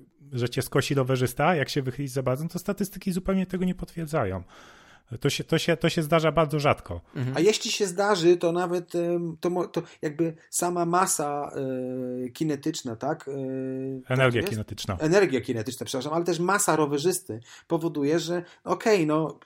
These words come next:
Speaker 3: przy jakimś nieszczęśliwym upadku tego pieszego może się zdarzyć, e, nawet i fatalny w skutkach, e, wypadek.
Speaker 2: Ale prawdopodobnie
Speaker 3: Ale
Speaker 2: to rowerzyści się prędzej coś stanie, nie?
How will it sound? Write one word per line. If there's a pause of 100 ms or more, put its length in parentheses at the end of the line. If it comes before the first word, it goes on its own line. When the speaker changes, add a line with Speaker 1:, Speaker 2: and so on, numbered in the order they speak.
(120)
Speaker 3:
przy
jakimś
nieszczęśliwym
upadku
tego
pieszego (180)
może
się
zdarzyć,
e,
nawet
i
fatalny
w
skutkach, (200)
e,
wypadek.
Speaker 2:
Ale
prawdopodobnie
Speaker 3:
Ale
Speaker 2:
to
rowerzyści
się
prędzej
coś
stanie,
nie?